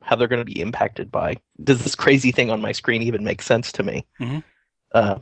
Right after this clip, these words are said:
Speaker 1: so it was amusing to me to get feedback, and I got the little lecture from Betsy about Open I D. She's like, "You know," <laughs>
Speaker 2: Yeah, the Open I D.
Speaker 1: Open I D, I don't know. She's like, "I don't know if I get that." So I, I have to, like, I'm gonna sit down with her and go over it and see what is going wrong. But
Speaker 2: Well, I
Speaker 1: for
Speaker 2: think there
Speaker 1: most
Speaker 2: is
Speaker 1: people,
Speaker 2: Yeah.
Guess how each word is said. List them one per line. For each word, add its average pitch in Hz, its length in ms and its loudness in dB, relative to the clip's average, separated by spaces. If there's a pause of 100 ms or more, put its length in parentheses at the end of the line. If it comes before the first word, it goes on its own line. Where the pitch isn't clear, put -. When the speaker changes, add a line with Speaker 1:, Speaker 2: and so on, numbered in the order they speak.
Speaker 1:
so 139 200 8
it - 20 8
was 151 140 8
amusing 170 340 8
to 151 80 0
me 139 80 6
to 127 60 6
get 127 180 2
feedback, 120 480 6
and 120 220 0
I 117 100 2
got 151 200 6
the 135 80 2
little 135 180 4
lecture 123 340 2
from 117 200 -6
Betsy 120 280 0
about 95 300 2
Open 123 220 4
I 107 60 2
D. 113 160 0
She's 123 200 -4
like, 151 160 2
"You 220 60 6
know," 247 400 6
<laughs> - 40 -12 (840)
Speaker 2:
Yeah, 110 120 6
the 107 140 2
Open 113 180 6
I - 40 6
D. - 40 2
Speaker 1:
Open 269 100 8
I 254 40 8
D, 240 460 6
I 233 140 8
don't 277 140 10
know. 208 360 10
She's 175 200 0
like, 196 120 4
"I 240 100 10
don't 247 100 8
know 233 100 10
if 202 120 4
I 170 100 8
get 160 260 2
that." 147 260 6
So 151 120 8
I, 147 140 6
I 156 40 6
have 165 140 6
to, 160 80 0
like, 131 200 6 (200)
I'm - 100 -4
gonna 135 140 0
sit - 160 -6
down 123 180 4
with 120 120 2
her 101 120 2
and 104 100 -4
go 101 180 2
over 110 180 4
it 87 80 0
and 92 120 -10
see 104 360 -2 (120)
what 82 240 4 (240)
is 120 140 -4
going 71 220 -2
wrong. 80 320 2
But - 120 2
Speaker 2:
Well, 143 220 2 (140)
I 135 80 0
Speaker 1:
for 160 100 2
Speaker 2:
think 160 80 2
there 131 180 2
Speaker 1:
most 113 80 6
Speaker 2:
is 269 100 10
Speaker 1:
people, 135 280 6 (480)
Speaker 2:
Yeah. 107 140 2